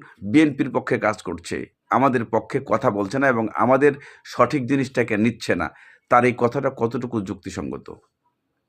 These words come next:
আপনারা কিভাবে বুঝাবেন, কিভাবে বলবেন হাসনাত আবদুল্লাহর এই কথাটা? উনি নির্বাচন অফিসের যে, আহ, ইতিহাসটা আপনারা দেখেছেন, সেটাকে সূত্র করেই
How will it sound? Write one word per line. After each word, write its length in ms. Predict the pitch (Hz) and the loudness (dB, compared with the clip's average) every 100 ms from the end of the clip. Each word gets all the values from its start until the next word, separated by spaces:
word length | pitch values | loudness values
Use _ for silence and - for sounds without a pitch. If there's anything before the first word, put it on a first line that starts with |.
| _ - | _ -2
আপনারা 500 | - 131 117 85 - _ _ - | 0 2 4 2 -2 _ _ -8
কিভাবে 340 | 160 151 123 | 2 4 4
বুঝাবেন, 560 | 101 101 101 85 71 - _ _ _ | 4 0 0 -2 -6 -12 _ _ _
কিভাবে 340 | 170 170 175 156 | 0 4 6 6
বলবেন 460 | 139 131 110 85 71 _ _ _ - | 4 4 2 -2 -10 _ _ _ -8
হাসনাত 320 | 98 117 - - | -4 -2 -2 -2
আবদুল্লাহর 380 | 98 101 110 110 | -2 2 4 4
এই 60 | |
কথাটা? 460 | 110 107 120 139 - _ _ - - - | 2 -2 -4 -6 -8 _ _ -20 -20 0
উনি 380 | 147 185 175 180 | 4 6 4 2
নির্বাচন 460 | 131 151 165 175 175 | 2 4 4 4 0
অফিসের 600 | 156 143 143 180 196 160 | 2 2 2 2 2 2
যে, 360 | 139 156 143 143 - _ | 4 6 6 2 -10 _
আহ, 500 | 107 113 113 107 98 - _ - | 0 2 4 4 2 -4 _ -6
ইতিহাসটা 480 | 139 143 175 151 143 | -6 4 4 4 2
আপনারা 240 | 127 123 | 2 2
দেখেছেন, 520 | 110 98 95 98 78 73 - _ | 2 -2 -4 -6 -6 -10 -18 _
সেটাকে 460 | - 135 131 139 151 | -8 -2 0 2 0
সূত্র 380 | - 139 - 151 | -2 -6 -2 0
করেই 440 | 151 147 120 - | 4 4 4 0